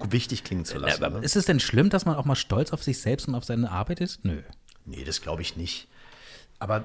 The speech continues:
Speaker 1: ich glaube, dass wir Deutschen mit diesem Wort Stolz auch immer noch ein Problem haben.
Speaker 2: Mhm.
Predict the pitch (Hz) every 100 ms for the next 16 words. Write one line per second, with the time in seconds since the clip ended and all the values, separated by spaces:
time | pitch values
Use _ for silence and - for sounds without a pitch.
0 | 98 - - 123 127 - 110 104 113 135
1 | 120 117 113 98 107 - - 101 110 110
2 | 87 98 98 95 82 82 87 76 82 85
3 | 76 107 107 135